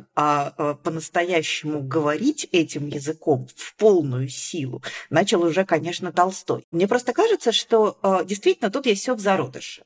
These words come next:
И, пожалуй, единственная вещь, которая, мне кажется, здесь уже вполне вызрела, уже не зародыш, а такая вполне уже развившаяся толстовская черта, это детальность.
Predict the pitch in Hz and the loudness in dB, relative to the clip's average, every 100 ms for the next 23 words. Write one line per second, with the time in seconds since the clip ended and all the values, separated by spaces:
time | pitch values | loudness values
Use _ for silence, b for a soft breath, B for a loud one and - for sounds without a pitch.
0 | - 214 220 214 202 - - 220 285 233 | -2 2 4 4 4 2 2 2 4 2
1 | 214 262 254 - 165 156 151 160 180 147 | 0 -2 -4 -6 -10 -6 -6 -2 -2 -2
2 | - - 147 - 160 151 143 160 - 185 | -4 -4 -4 0 0 0 0 -4 2 4
3 | 160 143 - 143 170 156 - 151 - 160 | 4 0 -8 -2 0 0 -4 -6 0 0
4 | 170 170 131 156 151 330 233 185 139 87 | 0 -2 -2 -4 2 2 2 -2 -2 -4
5 | 95 - 151 131 156 135 151 156 143 143 | -6 -6 -8 -2 -2 -2 -4 -8 -4 -2
6 | 156 151 131 131 - - 151 147 143 156 | 0 -2 -2 -8 -8 2 4 4 0 -6
7 | 151 143 139 127 _ - - 165 156 165 | -2 -2 -2 -8 _ -10 2 4 4 -2
8 | 147 151 156 165 196 415 - 190 147 165 | 2 2 2 0 -2 -2 0 0 0 -4
9 | 151 147 - 151 - 139 127 170 160 135 | -4 -4 -4 -6 -4 -6 -6 -6 -4 -4
10 | 226 262 233 156 196 196 139 - - - | 0 0 0 -2 2 4 4 0 -16 -20
11 | - | -20